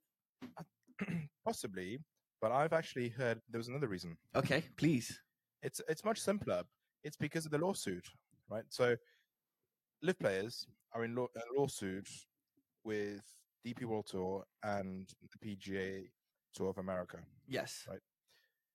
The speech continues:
Speaker 1: Um, actually, no, sorry, the P G A Tour. Uh, but <clears throat> the organizers of the Ryder Cup is the D P World Tour and the P G A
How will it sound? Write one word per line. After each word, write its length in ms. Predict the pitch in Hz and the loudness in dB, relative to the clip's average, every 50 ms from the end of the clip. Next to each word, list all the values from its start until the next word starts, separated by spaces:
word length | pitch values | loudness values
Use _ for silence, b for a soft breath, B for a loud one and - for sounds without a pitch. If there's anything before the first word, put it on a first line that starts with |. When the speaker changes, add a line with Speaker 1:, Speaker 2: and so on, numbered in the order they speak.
| _ _ _ _ _ _ _ _ _ - 107 | _ _ _ _ _ _ _ _ _ -10 -10
Speaker 1:
Um, 80 | 107 104 - | -4 -2 0
actually, 280 | 131 131 - - 110 | -2 0 0 -2 -2
no, 40 | 98 | 0
sorry, 180 | - 117 107 95 | 2 2 2 2
the 80 | 92 | 0
P 140 | - - 117 | -4 -4 -4
G 140 | 101 110 101 | -2 -2 -4
A 60 | 98 | -4
Tour. 240 | - - 120 92 87 - _ _ _ _ _ _ _ _ _ _ _ _ _ - - _ - - | -4 -4 -6 -6 -8 -12 _ _ _ _ _ _ _ _ _ _ _ _ _ -18 -18 _ -12 -12
Uh, 60 | - - | 0 4
but 260 | - 170 139 131 - - - - _ - | 6 6 6 6 2 -2 -10 -16 _ -10
<clears throat> 260 | 160 135 123 - - | -10 -10 -10 -12 -14
the 80 | 117 - - | -10 -2 2
organizers 840 | 151 202 190 160 127 98 90 90 87 90 98 120 151 156 - - - _ _ _ _ _ | 2 2 2 2 -2 -2 -4 -4 -6 -6 -8 -8 -8 -8 -12 -16 -18 _ _ _ _ _
of 160 | - 113 - - | -8 -8 -4 -4
the 80 | 110 | -2
Ryder 240 | 107 110 104 104 104 | -2 0 -2 -2 -2
Cup 280 | - - 175 110 92 - - - _ _ _ _ _ _ _ _ _ _ _ - | 2 2 2 2 2 -4 -14 -20 _ _ _ _ _ _ _ _ _ _ _ -8
is 140 | 104 104 - | -8 -6 -6
the 80 | 113 107 | -6 -4
D 180 | 107 123 117 | -2 -2 -2
P 120 | - 120 110 | -2 -2 -2
World 200 | 104 101 101 - | -2 -2 -2 0
Tour 380 | - 175 143 104 92 101 123 131 - _ _ _ _ _ _ _ _ _ _ | 0 2 4 4 4 2 2 -2 -8 _ _ _ _ _ _ _ _ _ _
and 180 | - 110 110 110 | -10 -10 -8 -6
the 120 | 113 113 | -6 -6
P 260 | 107 113 - 131 127 120 | -6 -8 -8 -10 -8 -8
G 280 | - - 120 120 120 - | -6 -6 -4 -4 -4 -4
A 380 | 117 127 120 107 95 98 110 | -4 -2 -2 -2 -4 -6 -8